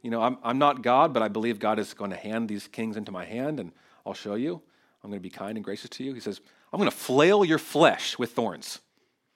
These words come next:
God is merciful when his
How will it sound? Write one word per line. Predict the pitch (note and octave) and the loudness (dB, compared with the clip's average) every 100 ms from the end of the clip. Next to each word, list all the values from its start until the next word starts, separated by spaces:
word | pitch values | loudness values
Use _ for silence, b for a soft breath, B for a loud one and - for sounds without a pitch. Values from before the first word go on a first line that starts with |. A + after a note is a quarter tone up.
| _ _ _ _ _ _ _ _ _ _ _ _ _ _ _ _ _ _ - _ _ _ _ _ _ _ _ _ _ _ _ _ _ _ _ _ _ _ _ _ _ _ _ | _ _ _ _ _ _ _ _ _ _ _ _ _ _ _ _ _ _ -20 _ _ _ _ _ _ _ _ _ _ _ _ _ _ _ _ _ _ _ _ _ _ _ _
God | A2 B2 C#3 | 4 6 6
is | A2 | 0
merciful | A#2+ E3+ - D#3 A#2 G#2+ | 2 2 0 -2 0 0
when | A2+ | -2
his | A2 | -4